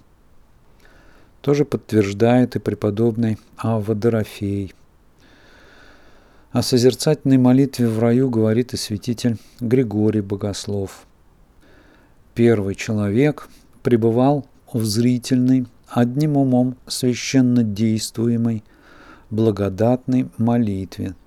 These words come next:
то есть в сладчайшем видении Бога». Но нас все же интересует наша эпоха, новозаветная. Можно ли определенно сказать,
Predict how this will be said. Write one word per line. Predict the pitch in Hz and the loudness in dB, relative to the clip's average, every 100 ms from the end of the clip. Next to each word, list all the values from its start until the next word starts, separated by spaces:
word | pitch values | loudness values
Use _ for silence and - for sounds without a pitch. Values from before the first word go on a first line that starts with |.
| - | -4
то | 117 135 | 2 2
есть | 135 - - | 0 -10 -20
в | - | -12
сладчайшем | - 120 107 - 113 110 117 - 123 135 | -2 -2 -2 -4 -2 -2 -2 -4 -6 -6
видении | - 107 101 101 113 107 113 | -6 -6 -4 -6 -6 -4 -4
Бога». | 101 101 101 98 98 101 101 - _ _ _ - _ _ _ _ _ - _ _ _ - - - _ _ - | -6 -2 -2 -2 -2 -6 -6 -14 _ _ _ -20 _ _ _ _ _ -20 _ _ _ -20 -20 -20 _ _ -2
Но | 120 | 2
нас | 170 196 | 2 2
все | - 165 | 0 0
же | 151 | 2
интересует | 143 135 113 107 - 139 135 - - - - _ _ - | 0 2 0 0 -2 0 0 -2 -16 -18 -20 _ _ -4
наша | 127 143 131 - 107 | 0 0 -2 -2 -4
эпоха, | 101 110 101 98 98 - | -2 -2 -2 -6 -8 -6
новозаветная. | 120 127 127 120 131 123 107 - 101 87 80 - - - _ - - - - - - - - | 0 2 2 2 2 2 -2 -4 -8 -8 -12 -20 -20 -20 _ -20 -20 -20 -20 -20 -20 -14 0
Можно | 156 170 | 0 2
ли | 156 | 4
определенно | 127 110 117 117 120 127 110 107 | 4 2 0 4 4 4 2 -2
сказать, | - - 107 131 147 - | -4 -2 0 0 -4 -8